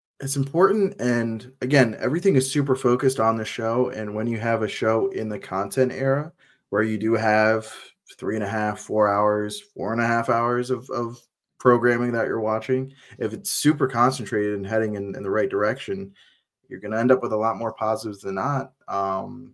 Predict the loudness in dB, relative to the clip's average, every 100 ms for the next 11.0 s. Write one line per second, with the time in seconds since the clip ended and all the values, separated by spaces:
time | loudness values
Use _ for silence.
0 | _ -14 -12 -10 -8 -2 0 2 2 4
1 | 4 4 4 4 0 2 0 -4 -6 -8
2 | -8 -10 _ -8 -2 0 0 -4 -4 -4
3 | -6 -8 -6 -6 -8 _ _ _ _ _
4 | _ _ -6 -4 -6 -2 2 6 6 6
5 | 6 6 6 6 6 4 0 2 2 4
6 | 2 -2 -4 -2 0 -2 _ -6 -4 -4
7 | -8 0 2 2 0 -10 _ _ _ _
8 | _ -20 -2 -2 0 2 4 4 2 0
9 | 0 -2 -4 -4 -4 -2 -4 -8 -8 -8
10 | -6 -6 -6 -8 -4 -2 0 -2 -8 -12